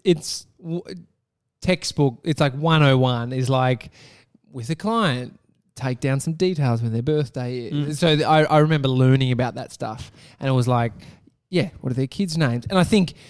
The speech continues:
Speaker 1: you do that, s-, you systemize it at the start by writing shit out, but then it's like you actually just become a human that's actually interested in knowing
Speaker 2: Yeah.
Speaker 1: who their family is and what they do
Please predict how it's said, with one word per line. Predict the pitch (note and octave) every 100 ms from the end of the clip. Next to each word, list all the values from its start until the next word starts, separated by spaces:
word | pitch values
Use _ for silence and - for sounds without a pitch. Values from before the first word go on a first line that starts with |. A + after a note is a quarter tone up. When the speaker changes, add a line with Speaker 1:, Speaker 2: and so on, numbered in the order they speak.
| - _ _
Speaker 1:
you | - D#3+
do | D3 F3+
that, | D3+ C#3+
s-, | A2+ - -
you | - D3
systemize | B2 - E3+ - C3+ A#2+ A#2+ A#2
it |
at | B2
the | B2+
start | B2+ - B2+ B2 A#2+
by | B2+
writing | C3 B2+ A#2+ A#2 B2
shit | - C3+
out, | B2
but | D#3
then | D3+ D3
it's | B2+
like | C3 - - -
you | D3+
actually | C#3 C3
just | B2+ B2
become | - B2+ A#2+
a |
human | B2 - B2 B2
that's | A#2+ - -
actually | C3 - C#3
interested | B2+ B2 - C3
in | B2 B2
knowing | A#2+ B2 C3
Speaker 2:
Yeah. | B2+
Speaker 1:
who |
their | B2+ B2+
family | - C3+ C3 C3+
is | B2
and | B2
what | B2
they | C3 B2+
do | C3+ C#3